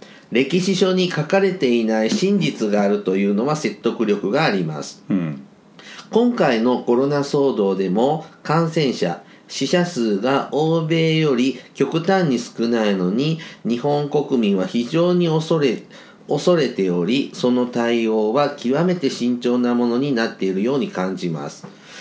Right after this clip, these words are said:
Speaker 1: これが長年の歴史で、で培ってきた国民性なのでしょうか。皆さんはどのように思われますか、といただきました。
Speaker 2: あ。
Speaker 1: 伊沢元彦さんのって読む？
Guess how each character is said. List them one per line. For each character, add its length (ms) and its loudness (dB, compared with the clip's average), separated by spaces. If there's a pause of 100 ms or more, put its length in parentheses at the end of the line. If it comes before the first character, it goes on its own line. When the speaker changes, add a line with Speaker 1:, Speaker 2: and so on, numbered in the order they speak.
(140)
Speaker 1:
こ 120 2
れ 120 2
が 260 -2
長 320 0
年 220 2
の 120 2
歴 260 -2
史 180 -6
で、 260 -2 (200)
で 160 2
培 440 -4
っ 120 -4
て 280 -8
き 100 -14
た 320 0 (400)
国 280 0
民 200 2
性 260 0
な 140 2
の 120 2
で 140 0
し 100 -6
ょ 120 0
う 80 -8
か。 220 -8 (580)
皆 320 0
さ 180 0
ん 80 4
は 140 2
ど 160 0
の 120 2
よ 140 2
う 60 0
に 100 0
思 220 2
わ 160 2
れ 100 2
ま 180 0
す 120 -12
か、 140 0
と 140 0
い 60 0
た 120 0
だ 100 0
き 160 -4
ま 180 -2
し 80 -14
た。 200 -2
Speaker 2:
あ。 100 -10 (720)
Speaker 1:
伊 180 -2
沢 580 2
元 460 0
彦 320 -2
さ 180 -2
ん 120 -2
の 80 -2
っ 40 -10
て 140 -4
読 180 0
む？ 440 -4